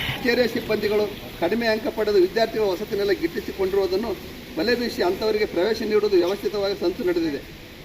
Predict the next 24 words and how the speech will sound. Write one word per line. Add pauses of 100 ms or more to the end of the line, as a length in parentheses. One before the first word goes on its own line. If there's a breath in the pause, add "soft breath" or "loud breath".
(140)
ಇನ್ನು
ಡಿಗ್ರಿ
ಮೂರು
ವರ್ಷ, (500)
ಮೂರು
ವರ್ಷದಿಂದ
ನಾಲ್ಕು
ವರ್ಷ
ಅವಧಿಗೆ (360)
ವಸತಿನೇ
ಹೊಸದಾಗಿ
ಪ್ರವೇಶ
ಪಡೆಯುವವರಿಗೆ (460)
ಮೂವತ್ತರಿಂದ
ನಲವತ್ತು
ವರ್ಷದ, (460)
ಸಾರಿ,
ಮೂವತ್ತು
ಸಾವಿರದಿಂದ (500)
ನಲವತ್ತು
ಸಾವಿರವರೆಗೆ
ವಸತಿ
ನಿಲಯದ
ನೀಡಲು,